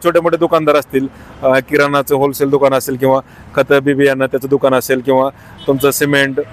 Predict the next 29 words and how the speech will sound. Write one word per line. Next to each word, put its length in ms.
असं 200
वेगवेगळ्या 520
मालाचं 320
तुम्ही 240
सप्लाय 360
तुम्ही 220
एका 140
ठिकाणाहून 320
दुसऱ्या 200
जागी 160
करू 240
शकता. 380
तर 60
साधारणतः 420
एक 180
टनापर्यंत 420
लोड 160
क्षमता 340
गाडीची 360
असते. 300
प्रत्येक 280
गाडीच्या 380
कॅपॅसिटीनुसार 680
लोड 180
क्षमता 300
ही 80
बदलते. 460
आता 460
ही 80